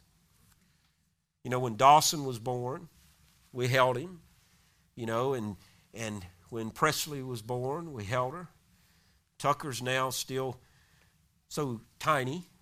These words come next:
and we're holding him. And they can't do anything but coo,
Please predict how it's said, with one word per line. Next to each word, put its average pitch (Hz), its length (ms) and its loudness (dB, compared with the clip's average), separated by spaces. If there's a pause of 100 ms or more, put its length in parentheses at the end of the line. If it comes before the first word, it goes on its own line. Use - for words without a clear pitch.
(460)
and 120 100 -12
we're 120 120 -6
holding 131 340 -4
him. 175 180 -10 (1200)
And 131 300 -6 (1800)
they 143 100 -4
can't 190 320 -4
do 156 160 -6 (100)
anything 185 680 -4 (1400)
but 120 220 -10
coo, 170 400 -6